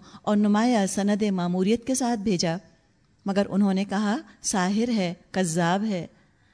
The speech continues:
پھر جب وہ ہماری طرف سے حق ان کے سامنے لے آیا تو انہوں نے کہا، "جو لوگ ایمان لا کر اس کے ساتھ شامل ہوئے ہیں، ان سب کے لڑکوں کو قتل کر دو اور لڑکیوں کو جیتا چھوڑ دو۔" مگر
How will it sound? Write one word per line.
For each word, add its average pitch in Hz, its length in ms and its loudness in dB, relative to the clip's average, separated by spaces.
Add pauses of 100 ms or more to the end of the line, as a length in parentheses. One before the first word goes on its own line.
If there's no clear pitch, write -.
(140)
پھر 262 100 0
جب 262 200 2
وہ 269 100 0
ہماری 240 320 4
طرف 226 260 -2
سے 220 100 -2
حق 208 280 -2
ان 262 140 2
کے 294 140 -4
سامنے 254 460 2
لے 220 220 2
آیا 190 340 0 (260)
تو 240 80 -2
انہوں 247 180 2
نے 180 100 0
کہا، 190 360 -2 (760)
"جو 240 120 2
لوگ 240 180 4
ایمان 220 400 2
لا 262 180 2
کر 196 120 -2
اس 196 140 -4
کے 202 100 0
ساتھ 185 300 -4
شامل 196 360 0
ہوئے 214 200 2
ہیں، 226 200 2 (240)
ان 226 120 0
سب 302 200 -2 (120)
کے 294 120 -2
لڑکوں 196 340 0
کو 185 120 -2
قتل 190 340 -4
کر 202 180 -2
دو 180 220 -2 (240)
اور 214 140 -2
لڑکیوں 214 400 0
کو 185 180 0
جیتا 180 300 -2
چھوڑ 214 280 -2
دو۔" 180 220 -2 (1300)
مگر 214 220 -2